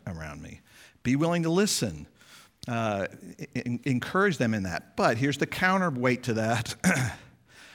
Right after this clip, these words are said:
We also teach our children not to see themselves as their counselor, right? That you feel the burden of, "I've gotta give them all the right answers." Believe me, I've talked to many parents that the kids feel pressure of,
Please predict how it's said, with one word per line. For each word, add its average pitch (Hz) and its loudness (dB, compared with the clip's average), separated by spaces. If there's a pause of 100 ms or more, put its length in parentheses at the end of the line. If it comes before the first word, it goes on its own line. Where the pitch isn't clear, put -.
(120)
We 123 4
also 156 6
teach 185 0
our 135 6 (200)
children 131 2 (280)
not 131 2
to 156 0
see 180 0
themselves 123 2
as 113 -2
their 127 2
counselor, - -6 (260)
right? 117 -2 (360)
That 113 -2
you 123 2
feel 143 2
the 127 4
burden 127 2
of, 110 -2 (380)
"I've 120 -4
gotta 131 0
give 120 -2
them 117 0
all 117 -4
the 113 -4
right 113 0
answers." 110 -4
Believe 120 -4
me, 123 -2
I've 113 -2
talked 117 -4
to 107 -8 (200)
many 135 -2
parents 151 -2
that 117 -2
the 113 -4
kids 139 0
feel 131 0
pressure 143 2
of, 110 -2